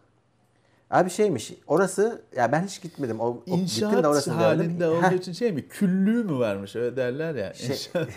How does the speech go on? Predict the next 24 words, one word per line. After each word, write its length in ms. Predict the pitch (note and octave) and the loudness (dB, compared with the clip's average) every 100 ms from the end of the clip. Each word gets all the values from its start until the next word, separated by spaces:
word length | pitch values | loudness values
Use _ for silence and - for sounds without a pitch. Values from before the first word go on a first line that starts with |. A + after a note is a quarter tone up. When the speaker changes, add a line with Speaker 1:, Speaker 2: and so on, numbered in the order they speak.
| C#3+ | -14
Speaker 2:
<laughs> 240 | - - C3 | -16 -12 0
molozlar. 520 | B2 C3+ B2 B2 A#2+ | 2 4 2 -2 -4
Speaker 1:
Millet 520 | C#3 F#3+ E3+ F#3+ C#3 | 2 4 4 2 4
gelmek 360 | D3 D#3+ F#3 F#3+ | 4 4 2 -4
istemiyormuş 540 | - F#3 D#3 A2+ G2+ | -2 0 2 0 0
abi. 180 | A2+ G#2 | 0 0
Çünkü 220 | - B2+ | -4 -4
etrafı 560 | C#3+ C3 C3 C3 C#3 C#3+ - - - _ - | -4 0 2 2 2 -4 -6 -20 -20 _ -14
çevriliymiş 440 | - C#3 C3+ C#3+ | -2 0 0 2
kağıt 260 | D3+ B2+ B2 | 2 4 2
Speaker 2:
Kağıtlarla. 220 | A2+ A2 | 2 0
Speaker 1:
duvarlarla. 640 | A2+ G#2+ G#2+ G#2 B2+ G3+ - | 2 2 2 0 -2 -6 -8
Speaker 2:
Ve 60 | |
ga-, 460 | A#2 A#2 A2 A2+ C3+ | -8 -6 -6 -8 -10
gazete 380 | A#2+ A2+ A2+ B2 | -8 -6 -6 -6
falan 240 | B2 A#2 C3 | -6 -6 -4
mı 120 | C#3+ - - | -6 -6 -6
koydular 480 | C#3 C3 A#2+ B2+ B2 | -4 -2 -4 -4 -6
Speaker 1:
<laughs> 40 | |
Speaker 2:
acaba? 200 | E3+ E3+ - D#3+ - - - _ _ _ _ C3+ E3 E3+ D#3+ D3+ B2 C#3+ | -6 -10 -8 -10 -10 -16 -18 _ _ _ _ -20 -18 -16 -16 -16 -18 -10
Öyle 300 | C3+ B2 B2+ | -6 -4 -2
olur 280 | B2+ B2+ F3+ | -4 -4 -4
ya. 200 | D3 G2 - _ _ _ _ _ _ _ _ - | -4 -6 -10 _ _ _ _ _ _ _ _ -4
Ee, 420 | B2+ C3 C3 C3 | 0 2 2 0